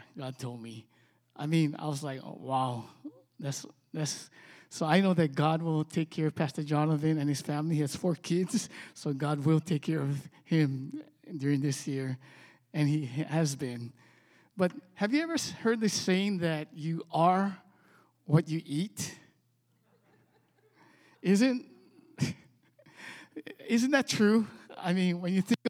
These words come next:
about it, then what we eat is, like, affects our life. It can be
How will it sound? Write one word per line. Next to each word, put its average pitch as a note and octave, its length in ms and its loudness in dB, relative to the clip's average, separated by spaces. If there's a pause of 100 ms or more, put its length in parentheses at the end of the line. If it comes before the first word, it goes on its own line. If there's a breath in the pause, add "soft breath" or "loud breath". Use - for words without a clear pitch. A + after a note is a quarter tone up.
(120)
about F#3+ 160 4
it, - 340 -2 (540 loud breath)
then F3+ 220 4
what G3+ 200 2
we A#3 280 -4
eat G3+ 520 0 (460)
is, E3 180 -2
like, E3+ 200 0 (720)
affects - 460 -2
our E3 200 0
life. D#3+ 460 -2 (1080 soft breath)
It F3 160 -6
can G3 140 2
be E3 200 2